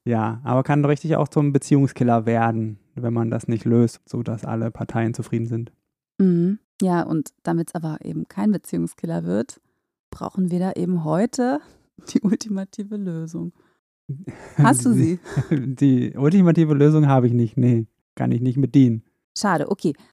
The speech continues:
Speaker 2: Bei der Frage, äh, denke ich auch gleich zum Beispiel, ja, dann muss man halt Listen machen, wer, wer wann was macht, einen Haushaltsplan aufstellen, sich vielleicht eine Putzfrau leisten. Aber letztendlich ist es ja oft so, dass es gar nicht nur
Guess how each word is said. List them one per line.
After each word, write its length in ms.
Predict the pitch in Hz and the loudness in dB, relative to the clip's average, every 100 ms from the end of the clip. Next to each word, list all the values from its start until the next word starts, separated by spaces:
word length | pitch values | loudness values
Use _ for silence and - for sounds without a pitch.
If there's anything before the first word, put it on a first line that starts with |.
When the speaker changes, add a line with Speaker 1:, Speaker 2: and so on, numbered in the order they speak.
| _ | _
Speaker 2:
Bei 140 | 180 | 2
der 100 | 180 | 2
Frage, 560 | 175 - 185 214 196 202 | 0 -2 0 4 4 4
äh, 220 | 190 185 - | 2 0 -2
denke 440 | - - 196 226 | -8 -2 0 2
ich 100 | 202 | 0
auch 120 | 185 | -2
gleich 240 | 190 185 - | 0 0 0
zum 80 | 190 | 0
Beispiel, 160 | 185 - _ _ | -2 -6 _ _
ja, 420 | 175 156 175 302 262 _ | -4 0 0 0 -2 _
dann 140 | 196 | 0
muss 160 | 180 160 | 2 2
man 140 | 165 | 0
halt 160 | 151 - | -2 0
Listen 280 | 233 - 226 | 0 2 2
machen, 280 | 208 202 165 | 4 2 0
wer, 200 | 160 151 | 0 -2
wer 340 | - 165 147 | -6 -6 -4
wann 200 | 151 156 | -2 -2
was 220 | 151 156 233 | -2 0 2
macht, 300 | 233 233 190 | 2 0 0
einen 100 | 180 | 0
Haushaltsplan 400 | 180 - 175 - | -2 -4 -4 -2
aufstellen, 360 | 170 - 156 - _ - | -4 -4 -6 -8 _ -8
sich 200 | 196 - | -6 -2
vielleicht 380 | 185 180 170 | 0 0 0
eine 100 | 165 | -4
Putzfrau 440 | - 269 - - 202 | -4 -6 -6 -4 -2
leisten. 520 | 190 185 190 - 196 - _ - | 0 -2 -4 -4 -6 -6 _ -6
Aber 120 | 175 | -2
letztendlich 680 | 175 170 - 175 214 240 - | -2 -4 0 0 2 0 -2
ist 100 | 196 | -4
es 160 | 190 - | -4 -4
ja 220 | 185 180 - _ _ - | -4 -4 -10 _ _ -4
oft 340 | 190 - - | -2 -2 -6
so, 160 | - 220 | 0 2
dass 220 | 208 - | 2 -2
es 240 | 185 - - _ _ | -6 -8 -16 _ _
gar 260 | 165 175 226 | -4 2 4
nicht 240 | 226 - | 4 2
nur 600 | 196 208 226 240 240 | 4 6 6 6 4